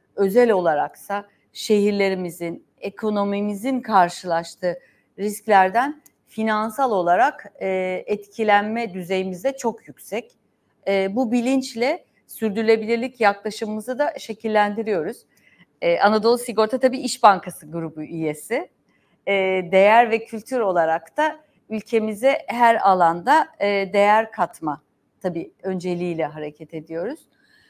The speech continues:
E, Anadolu Sigorta olarak sürdürülebilirliği büyüme ve inovasyon için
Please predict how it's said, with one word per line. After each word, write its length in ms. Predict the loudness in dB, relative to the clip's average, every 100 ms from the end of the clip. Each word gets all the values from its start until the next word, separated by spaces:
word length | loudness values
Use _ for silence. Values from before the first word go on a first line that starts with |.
| _ 0
E, 380 | 2 2 2 2
Anadolu 480 | 4 4 4 2 0
Sigorta 640 | -4 0 2 2 2 0
olarak 440 | 2 4 2 0 -6
sürdürülebilirliği 1040 | -12 -8 -4 -4 -4 -6 -6 -8 -8 -4
büyüme 340 | -2 0 0
ve 100 | -2
inovasyon 580 | -4 0 0 0 -4 -8
için 360 | -8 -10 -12